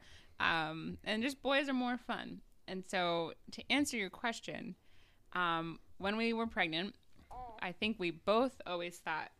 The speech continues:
I was pregnant with a girl, and we did find out pretty early. But even before then, we were like, "This is a girl."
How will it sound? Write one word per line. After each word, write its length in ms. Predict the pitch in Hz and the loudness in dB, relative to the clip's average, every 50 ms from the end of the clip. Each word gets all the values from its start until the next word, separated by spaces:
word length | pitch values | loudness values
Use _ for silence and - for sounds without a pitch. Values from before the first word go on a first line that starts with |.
| - - - | -12 -6 -4
I 60 | 156 151 | -4 -4
was 120 | 156 156 | -4 -6
pregnant 280 | - 180 165 160 156 156 | -8 -8 -6 -6 -6 -6
with 120 | 160 147 | -8 -8
a 40 | 151 | -8
girl, 360 | 139 156 156 - - - 185 208 - | -8 -8 -8 -8 -8 -10 -12 -14 -12
and 80 | 180 175 | -10 -8
we 80 | 175 | -6
did 220 | 170 196 196 196 - | -4 -4 -4 -2 -2
find 240 | - 180 170 160 | -2 -2 -2 0
out 240 | 156 151 156 - - | -2 -2 -4 -6 -8
pretty 260 | - 196 170 156 147 | -10 -8 -8 -8 -8
early. 460 | - - 160 156 156 160 160 - - - - - - - - | -8 -8 -6 -6 -8 -8 -12 -14 -14 -16 -20 -20 -20 -12 -8
But 120 | - 185 190 | -6 -4 -2
even 180 | 196 185 190 | -2 -2 -2
before 380 | 170 165 - - 190 185 180 175 | -4 -4 -4 -2 0 2 2 2
then, 180 | 165 156 156 | 2 0 -2
we 100 | 156 151 147 | -4 -6 -6
were 60 | 147 | -6
like, 160 | 147 151 147 - - - | -6 -8 -8 -10 -6 -4
"This 160 | 170 165 175 | -4 -4 -4
is 100 | 160 147 | -4 -8
a 60 | 151 | -8
girl." 340 | - - - 87 - 175 | -6 -6 -4 -4 -4 -6